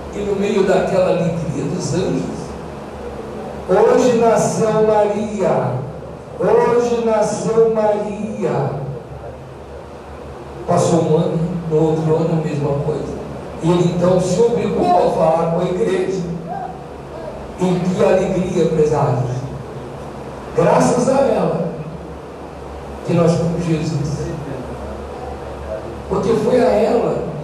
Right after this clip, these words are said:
que Nosso Senhor esperou seis mil anos.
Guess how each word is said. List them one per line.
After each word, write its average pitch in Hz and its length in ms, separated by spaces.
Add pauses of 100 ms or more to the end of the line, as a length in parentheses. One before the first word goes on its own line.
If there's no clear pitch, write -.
(960)
que 127 80
Nosso 185 400
Senhor 175 480
esperou - 880 (720)
seis - 640
mil 294 260
anos. - 640